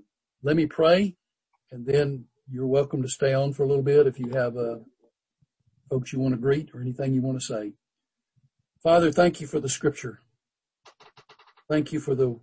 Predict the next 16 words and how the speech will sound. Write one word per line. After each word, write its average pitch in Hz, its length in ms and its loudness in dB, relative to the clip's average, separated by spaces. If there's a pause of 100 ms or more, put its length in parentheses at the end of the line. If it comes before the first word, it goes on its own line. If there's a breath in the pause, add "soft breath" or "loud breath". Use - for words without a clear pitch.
(200)
very 131 560 0
words 135 360 4
of 127 100 -4
God 110 300 -6 (540)
to 127 100 -12
our 117 120 -10
hearts. 117 480 -10 (1040)
I - 60 -10
pray 147 360 4
that 131 180 -2
we'll 147 240 2
be 147 260 -2
obedient 131 680 -2 (840)
in 135 200 -6
all 135 280 4
ways. 117 520 -6